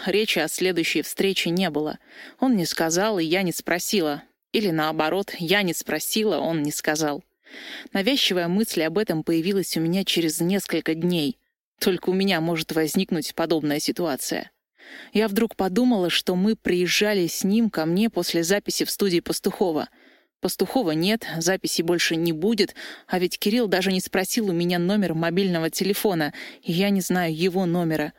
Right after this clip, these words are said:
Я ничего о Кирилле не знаю, ни адреса, ни места постоянной работы,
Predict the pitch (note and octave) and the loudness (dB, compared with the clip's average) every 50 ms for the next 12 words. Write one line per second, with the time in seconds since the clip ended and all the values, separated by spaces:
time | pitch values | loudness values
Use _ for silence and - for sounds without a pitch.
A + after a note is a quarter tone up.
0 | _ _ _ _ _ _ _ - - F#3+ G3+ G#3 G#3 G#3 - - C4 A#3+ B3+ G3+ | _ _ _ _ _ _ _ -4 0 2 2 4 2 2 2 2 2 2 2 0
1 | D#3+ - - F3+ F3+ A3 B3+ A3+ F#3 E3 F3 F#3+ G3 G3+ G#3+ G3+ E3 D3 D3 C3+ | 0 0 0 2 2 2 2 2 2 2 2 2 2 2 2 2 2 0 -2 -2
2 | - - - G3+ A3 A3 F#3 F3+ G#3 G3+ F3+ F#3 E3+ - - E3+ C#3+ C#3+ D#3+ F3 | -4 -4 0 0 2 2 2 2 2 2 0 0 0 0 0 -2 0 0 0 0
3 | F3+ F3+ F3 F#3 G#3 G#3+ - - - - D3+ - - E3 E3+ F3+ F#3 E3+ D#3 D#3 | 2 2 2 2 0 0 0 -2 -2 -2 -2 -2 0 0 0 0 0 0 0 0
4 | D#3 D#3 D#3 D#3+ E3 G#3+ A3+ - F#3+ E3 C#3+ | 2 0 0 2 2 0 2 2 0 0 -2